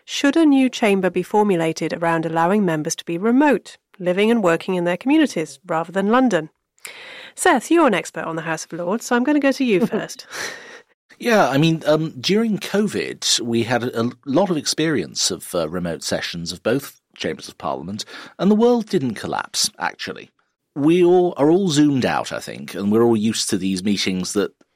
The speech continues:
Speaker 2: f-, feel st-, stilted and awkward when you're having conversations. But parliamentary proceedings aren't like that. People make fifteen-minute, three-hour speeches in some cases, and, um, it really doesn't matter fundamentally if it's done on screen or not. So,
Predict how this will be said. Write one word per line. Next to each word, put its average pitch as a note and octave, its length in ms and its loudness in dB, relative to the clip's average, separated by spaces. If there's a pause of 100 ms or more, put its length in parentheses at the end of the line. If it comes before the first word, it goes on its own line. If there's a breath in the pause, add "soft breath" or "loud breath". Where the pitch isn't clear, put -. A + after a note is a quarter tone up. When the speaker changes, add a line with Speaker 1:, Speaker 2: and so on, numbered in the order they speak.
(100)
Speaker 2:
f-, - 120 -16
feel G#2+ 360 2
st-, - 340 0
stilted G#2 460 0
and G2+ 100 2
awkward G2 360 -2
when F#2+ 120 -2
you're F2+ 80 -4
having F#2 160 -6
conversations. F#2 800 -4 (480 loud breath)
But - 240 -2
parliamentary A#3+ 520 0
proceedings G2 600 -4
aren't G2 240 0
like A3 300 -2
that. - 300 -2
People F3 240 -6
make D3 300 -2
fifteen-minute, B2+ 840 -2
three-hour A2+ 540 0
speeches F#2 640 -4
in B1 80 -16
some B1 220 -8
cases, A#1+ 540 -8
and, G#2+ 200 2
um, A#2+ 180 2 (220 loud breath)
it C#3+ 100 0
really G#3 220 0
doesn't A#2 280 -2
matter D3 400 -4 (100)
fundamentally E2 540 -8
if E2 120 -10
it's C#2 140 -10
done F#2+ 180 -2
on F#2 160 -4
screen F#2+ 340 -2
or G2 80 -2
not. E3 300 -4
So, C#3+ 400 0